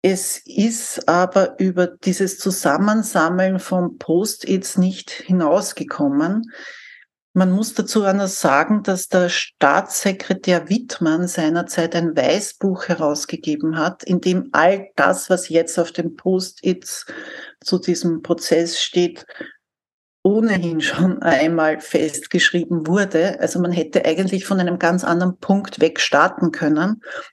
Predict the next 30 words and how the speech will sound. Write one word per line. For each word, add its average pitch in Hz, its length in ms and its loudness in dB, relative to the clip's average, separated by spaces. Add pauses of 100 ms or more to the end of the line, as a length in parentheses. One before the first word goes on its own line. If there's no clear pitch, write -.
Man 175 80 2
hätte 175 140 0
das 160 220 -6
Weißbuch 185 480 2
nehmen 185 300 0
können, 185 340 0
schauen, 170 340 0
was 160 240 -2
hat 147 180 0
sich 190 140 0
in 180 80 2
der 180 120 0
Zwischenzeit 180 600 0
verändert 196 760 0 (580)
und 180 240 2
wie 190 140 2
gießt - 340 -2
man 175 120 2
das 156 200 -2
in 170 120 0
eine 156 180 0
Strategie. 160 800 -2 (1040)
Ich 190 280 -2
glaube, 175 520 4
dass - 340 -4
nichts 202 340 0
anderes 185 440 2
rauskommen 175 680 0
wird 185 300 0
als 160 440 0